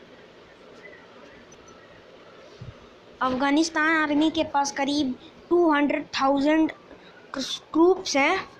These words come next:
और टैंक्स की बात करें तो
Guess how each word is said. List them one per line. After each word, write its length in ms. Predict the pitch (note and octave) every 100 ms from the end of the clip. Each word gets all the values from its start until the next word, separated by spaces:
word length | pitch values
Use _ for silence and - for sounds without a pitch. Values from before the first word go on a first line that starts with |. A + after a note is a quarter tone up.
| - - B3+
और 540 | C4 C4 B3+ B3+ B3+ - - - - - - - - - - -
टैंक्स 380 | C#4+ A3 D#4+
की 180 | - E4
बात 300 | C4 C#4 C#4
करें 240 | D4 D4 D4
तो 260 | D4 C#4+